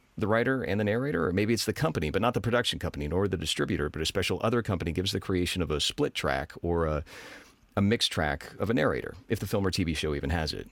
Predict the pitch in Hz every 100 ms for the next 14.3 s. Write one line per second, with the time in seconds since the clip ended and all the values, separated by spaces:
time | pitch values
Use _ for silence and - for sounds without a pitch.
0 | - 90 82 - 76 - - 76 73 69
1 | 69 - 65 127 110 92 92 85 76 -
2 | 87 82 80 78 78 71 73 78 73 78
3 | 76 - 92 85 80 64 - 90 92 90
4 | 80 76 76 82 73 71 73 73 71 78
5 | 76 85 92 92 80 87 87 - 82 85
6 | 82 90 156 107 87 95 113 143 120 80
7 | 80 104 90 87 82 80 101 95 98 92
8 | 90 92 92 - - - 87 82 - -
9 | - - - 87 - 156 180 - - 160
10 | 151 147 160 160 - 170 180 160 98 85
11 | 82 90 107 95 78 98 101 92 85 95
12 | 98 95 98 78 76 95 92 98 98 98
13 | 82 - - 80 101 120 113 107 110 113
14 | 165 185 214